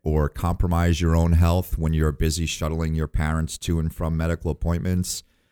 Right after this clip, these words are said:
um, or picking up prescriptions or providing hygiene care. You wind up putting your own health on the back burner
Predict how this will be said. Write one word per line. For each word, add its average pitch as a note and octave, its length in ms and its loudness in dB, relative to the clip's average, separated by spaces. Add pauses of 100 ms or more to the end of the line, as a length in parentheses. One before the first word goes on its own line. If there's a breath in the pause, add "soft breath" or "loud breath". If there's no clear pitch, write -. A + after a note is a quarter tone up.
(260)
um, C2 400 -4
or C#2 340 0
picking F2 400 0
up D#2+ 160 -2
prescriptions F2 920 0
or B1+ 100 2
providing D2 580 -4
hygiene D#2 540 -2
care. F2+ 500 0 (800)
You F#2 200 2
wind A#2+ 380 0
up F2+ 320 2
putting F2 440 2
your D#2+ 240 2
own G2 200 4
health D#2 360 4
on D#2 80 -2
the D#2 80 0
back E2 320 -2
burner C#2+ 480 2